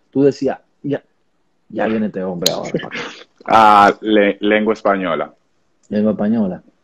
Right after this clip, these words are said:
Speaker 2: Sí.
Speaker 1: Ok.
Speaker 2: Porque me ponían a leer muchos libros y eso, eso no me gustaba mucho.
Speaker 1: <laughs> Yarlin, entonces tus padres fueron, se cre-, tú te criaste en, en, como quien dice,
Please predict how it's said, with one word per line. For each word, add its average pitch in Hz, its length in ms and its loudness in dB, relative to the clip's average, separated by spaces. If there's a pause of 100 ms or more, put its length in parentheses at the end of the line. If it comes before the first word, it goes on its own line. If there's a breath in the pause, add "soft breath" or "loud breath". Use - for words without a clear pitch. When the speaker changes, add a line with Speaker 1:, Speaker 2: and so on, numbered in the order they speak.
(300)
Speaker 2:
Sí. 78 300 -8 (360 loud breath)
Speaker 1:
Ok. 101 340 -4
Speaker 2:
Porque 104 300 2
me 104 180 4
ponían 107 280 4
a 123 80 6
leer 120 160 2
muchos 117 300 -4
libros 107 260 -2
y 107 40 -2
eso, 101 220 -6
eso 101 180 -8
no 107 80 -8
me 107 80 -6
gustaba 95 360 -2
mucho. 95 340 -10 (480)
Speaker 1:
<laughs> 165 640 0 (800 loud breath)
Yarlin, 214 380 6
entonces 220 340 4
tus 202 180 -4
padres 190 560 -2 (1000)
fueron, 214 640 -2 (400)
se 147 220 -6
cre-, 151 200 -8 (300)
tú 170 120 -6
te 214 140 2
criaste 214 600 -4
en, 156 180 -10
en, 143 280 -10 (540)
como 160 200 0
quien 170 160 2
dice, 220 240 4